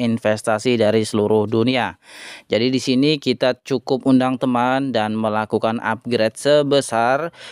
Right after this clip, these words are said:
sepuluh U S D T ya di paket V I P satu atau PET satu. Dan untuk modal sepuluh U S D T itu penghasilannya bisa menghasilkan tiga U S D T setiap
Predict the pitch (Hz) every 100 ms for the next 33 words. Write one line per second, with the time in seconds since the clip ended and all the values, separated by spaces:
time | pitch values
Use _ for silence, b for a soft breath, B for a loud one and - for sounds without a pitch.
0 | - - 143 143 139 120 127 127 131 92
1 | 95 - 113 - 120 120 117 101 101 98
2 | 117 107 - 117 113 101 107 - 120 123
3 | 123 147 117 113 104 - 117 - 127 139
4 | 117 98 B B B B 110 110 107 107
5 | 110 156 160 185 170 165 156 156 156 139
6 | 170 151 151 151 151 147 127 123 - 151
7 | - 117 101 104 135 170 127 123 127 135
8 | 117 127 127 117 107 117 131 113 117 107
9 | 107 113 113 113 127 123 120 147 139 123
10 | 123 117 107 98 - 107 101 123 123 -
11 | 98 98 104 95 95